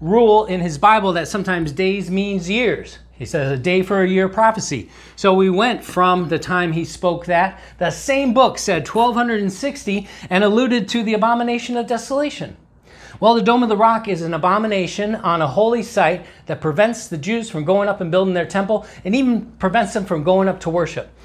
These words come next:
So they're stuck on that little side wall, which is not even a wall of the temple, and they're praying in total confusion. But that construction took seven years. Nebuchadnezzar became a beast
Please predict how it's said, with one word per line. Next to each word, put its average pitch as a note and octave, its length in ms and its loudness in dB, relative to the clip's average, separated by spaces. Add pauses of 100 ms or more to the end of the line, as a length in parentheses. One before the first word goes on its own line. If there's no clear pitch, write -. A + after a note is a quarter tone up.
(180)
So E3+ 140 -6
they're D#3+ 120 -4
stuck G3+ 340 -2
on F3 140 -2
that E3+ 200 0
little F#3 180 2
side G3+ 380 0
wall, D3+ 280 4
which D3+ 180 -4
is D3 80 -8
not E3+ 200 -4
even D#3+ 180 -4
a D3+ 40 -4
wall D3+ 300 0
of C3 80 -8
the - 60 -16
temple, E3+ 440 -4 (440)
and F3+ 280 2
they're F3 200 4
praying G3 400 -2
in F3 260 -2
total F3 320 -2
confusion. D#3 480 -8 (920)
But D#3 220 2
that G3+ 300 2 (400)
construction G3 580 0
took F#3+ 220 -4
seven G#3 340 -2
years. F#3 400 -4 (2750)
Nebuchadnezzar F#3+ 600 -2 (400)
became G3+ 260 0
a G3+ 80 2
beast - 460 -4